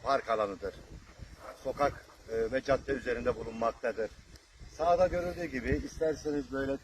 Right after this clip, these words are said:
tek katlı yapı, isterseniz arkasında bulunan dubleks şeklindeki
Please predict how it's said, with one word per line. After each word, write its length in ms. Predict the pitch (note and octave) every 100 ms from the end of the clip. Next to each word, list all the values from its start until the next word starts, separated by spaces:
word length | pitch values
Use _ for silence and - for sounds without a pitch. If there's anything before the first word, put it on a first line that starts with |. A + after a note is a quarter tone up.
| - C#3
tek 200 | C#3+ -
katlı 280 | C3 -
yapı, 340 | A#2+ - C#3 D3+ - - - C#3+
isterseniz 480 | - D#3+ D3 D3+
arkasında 580 | C#3+ C#3+ - C3+ D3 D3
bulunan 300 | C3+ B2+ C#3+ C#3
dubleks 380 | D3 C#3+ B2+
şeklindeki 640 | C3 - A2+ A2+ B2+ D#3+